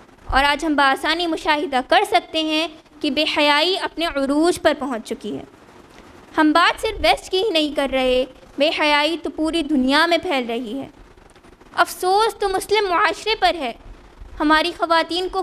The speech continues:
क्या हुआ? हमारी बच्चियाँ क्यों गैरों को फॉलो करने लगीं? हमारे टीनेजर्स तन्हाई में मोबाइल फ़ोन्स,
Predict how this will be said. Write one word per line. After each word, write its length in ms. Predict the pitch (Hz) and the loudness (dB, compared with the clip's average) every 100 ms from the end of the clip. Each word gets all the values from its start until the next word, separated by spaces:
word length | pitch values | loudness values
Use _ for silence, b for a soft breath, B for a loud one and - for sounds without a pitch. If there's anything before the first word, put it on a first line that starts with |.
| - | -2
क्या 240 | 311 330 | 2 4
हुआ? 340 | 392 480 349 294 - - - - - - | 2 0 -2 -2 -6 -18 -20 -20 -16 -4
हमारी 340 | 330 381 427 | 2 4 4
बच्चियाँ 440 | 415 381 - 392 427 | 2 -2 -2 0 0
क्यों 300 | 403 370 440 | 0 0 4
गैरों 260 | 453 453 | 4 2
को 120 | 453 | -4
फॉलो 300 | 403 403 359 | -2 0 0
करने 260 | 349 330 302 | 0 0 0
लगीं? 280 | 262 247 226 - - - - - - - - - | -4 -6 -12 -14 -18 -18 -20 -20 -20 -20 -20 -8
हमारे 320 | 302 285 269 269 | 0 2 2 0
टीनेजर्स 800 | 277 269 269 269 269 269 285 - - - - | 0 2 2 2 4 4 2 -4 -20 -16 -6
तन्हाई 420 | 294 339 320 320 | -4 2 2 2
में 120 | 302 | 0
मोबाइल 420 | 277 262 285 269 269 | 0 2 2 2 -2
फ़ोन्स, 560 | 311 302 294 294 294 | -2 0 2 0 -4